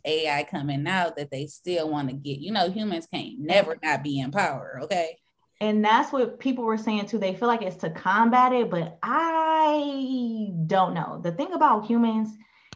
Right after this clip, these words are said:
Speaker 2: is that we will always be imperfect, but I feel like the more information and data that technology has, which again, that's the goal, but come on, you telling me if, if an A I company is not, uh,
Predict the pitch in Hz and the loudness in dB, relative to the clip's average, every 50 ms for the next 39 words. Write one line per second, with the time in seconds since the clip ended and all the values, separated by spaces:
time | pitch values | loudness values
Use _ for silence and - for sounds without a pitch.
0 | - _ _ _ - 196 202 202 214 214 208 208 233 233 220 202 - - 202 208 | -20 _ _ _ -4 0 0 2 4 2 2 2 2 2 0 2 2 2 2 2
1 | 202 202 196 190 185 196 - - 170 170 165 - 185 190 208 202 - 226 220 220 | 2 0 -2 -4 -6 -6 -4 -4 -4 -4 -2 -2 -4 -4 -2 -2 -4 -4 -4 -6
2 | - - _ _ _ _ _ _ _ - 190 202 190 190 - - 226 233 226 214 | -10 -16 _ _ _ _ _ _ _ -2 0 2 2 0 0 0 2 2 2 2
3 | 214 190 180 180 175 180 185 196 202 202 - - 190 170 - 185 180 175 170 175 | 0 -2 -2 -2 -2 -2 -2 -2 -4 -4 -4 -6 -8 -6 -6 -6 -4 -4 -4 -4
4 | 180 170 - - - - 160 160 160 170 170 175 180 185 165 160 147 - - - | -4 -6 -10 -8 -6 -2 0 0 2 2 2 0 0 -2 -2 -2 -4 -6 -8 -8
5 | 175 165 165 165 165 165 165 165 160 160 147 147 147 143 156 139 143 165 185 196 | -6 -2 0 0 2 2 0 0 -2 -4 -6 -8 -8 -8 -4 -2 0 0 2 2
6 | 220 240 254 277 285 302 302 - _ _ _ _ _ _ _ 165 175 180 - 196 | 2 0 0 0 -2 -4 -6 -10 _ _ _ _ _ _ _ -2 -2 -2 -2 -4
7 | 196 185 233 262 233 165 151 131 - - - - - _ - - 160 156 160 185 | -2 0 0 0 0 0 -2 -4 -6 -8 -10 -14 -20 _ -16 -10 -2 0 2 2
8 | 214 - - 175 170 170 175 208 247 247 196 165 165 165 165 - - 254 240 180 | 2 0 -4 -4 -2 2 4 6 6 6 6 6 4 2 0 -2 -2 0 0 0
9 | 151 147 160 156 220 262 262 - 247 226 220 214 202 185 165 156 156 160 160 - | 0 0 -2 -2 -2 -2 -2 -2 -2 0 0 0 0 0 0 -2 -2 -4 -6 -8
10 | _ _ _ _ _ _ - 185 190 185 175 190 - - 202 220 226 214 196 190 | _ _ _ _ _ _ -4 -2 -2 -2 -2 -4 -2 2 4 6 6 6 4 2
11 | 185 - 214 196 - - - 160 147 143 147 151 156 170 180 175 175 165 160 165 | 0 0 0 0 0 -2 -4 -4 -4 -4 -4 -2 0 0 2 2 2 0 0 -4
12 | - - _ _ _ _ _ _ _ _ _ - 170 - | -8 -16 _ _ _ _ _ _ _ _ _ 2 2 2